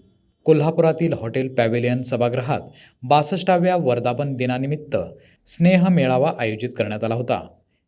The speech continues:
यावेळी स्पर्धा आणि शालेय परीक्षेत यश मिळवलेले विद्यार्थी तसेच विविध उद्योग व्यवसायात नवीन गॅजेटसह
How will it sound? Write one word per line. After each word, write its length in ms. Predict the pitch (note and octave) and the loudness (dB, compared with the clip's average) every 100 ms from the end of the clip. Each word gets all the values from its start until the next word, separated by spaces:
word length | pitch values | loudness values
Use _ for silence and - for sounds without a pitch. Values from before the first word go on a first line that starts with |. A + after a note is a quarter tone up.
| - | -2
यावेळी 500 | A#2+ C3+ C#3 D#3+ F3 - - - - | 2 2 2 -2 -6 -14 -20 -12 -12
स्पर्धा 440 | - D3+ C#3 F3+ F3+ C#3+ | 2 2 4 2 0 -4
आणि 140 | D3+ | -4
शालेय 360 | D3 A2+ A2+ - | -2 0 2 2
परीक्षेत 600 | C#3+ C3 C3 B2+ F2+ - - _ | 2 0 0 -4 -4 -14 -20 _
यश 320 | B2+ D3 F#3 - | 0 2 4 6
मिळवलेले 460 | F3 E3 E3 E3 E3 | 6 6 4 0 0
विद्यार्थी 580 | A2+ G#2 A#2+ A#2+ A2 F2+ - | -2 -2 -4 -4 -8 -8 2
तसेच 420 | E3+ E3 F#3+ - - _ | 4 4 0 -4 -12 _
विविध 380 | C#3 D3 F3+ F#3+ | -4 2 2 2
उद्योग 360 | C#3 B2 D#3 D#3+ | -4 -2 -2 0
व्यवसायात 600 | A#2+ A2+ C3+ C3+ C3+ C#3 | -2 -2 -4 -2 -4 -6
नवीन 440 | C3 C3 D3 F#3 F3 B2 | 0 0 2 0 -2 -4
गॅजेटसह 640 | A#2 B2 C3 - C3 | -2 -2 -4 -6 -4